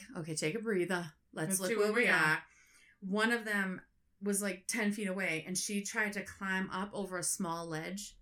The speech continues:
Speaker 1: to see, like, to see if she could see where they were, and she fell. And the other girl went to grab her
Speaker 2: And then went
Speaker 1: and
Speaker 2: down.
Speaker 1: fell with her. So they
Speaker 2: Oh.
Speaker 1: both fell.
Speaker 2: Oh, that's terrible.
Speaker 1: Yeah.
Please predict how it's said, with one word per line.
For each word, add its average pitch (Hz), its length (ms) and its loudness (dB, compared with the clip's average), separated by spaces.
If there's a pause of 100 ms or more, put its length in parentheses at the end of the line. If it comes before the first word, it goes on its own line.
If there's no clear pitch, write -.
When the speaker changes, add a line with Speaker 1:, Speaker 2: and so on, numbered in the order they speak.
(460)
Speaker 1:
to 233 120 4
see, 214 520 8
like, 190 200 2
to 196 100 2
see 202 220 8
if 185 80 2
she 202 140 -2
could 196 180 0
see 214 260 6
where 254 160 2
they 277 160 2
were, 285 320 0 (360)
and 185 140 0
she 196 180 0
fell. - 340 -2 (600)
And 208 120 10
the 202 120 6
other 214 240 6
girl 175 400 0 (180)
went 196 260 4
to 208 100 8
grab 160 400 6
her - 300 -6 (100)
Speaker 2:
And 196 180 2
then 180 80 0
went 202 100 2
Speaker 1:
and 185 80 6
Speaker 2:
down. 170 80 -2
Speaker 1:
fell 156 240 4
with 147 220 -4
her. - 220 -10 (680)
So 214 120 4
they 185 160 4
Speaker 2:
Oh. 208 80 -2
Speaker 1:
both 160 360 -2
fell. 139 380 -2 (320)
Speaker 2:
Oh, 262 220 0
that's 208 260 -6
terrible. 175 400 -8
Speaker 1:
Yeah. 131 140 -8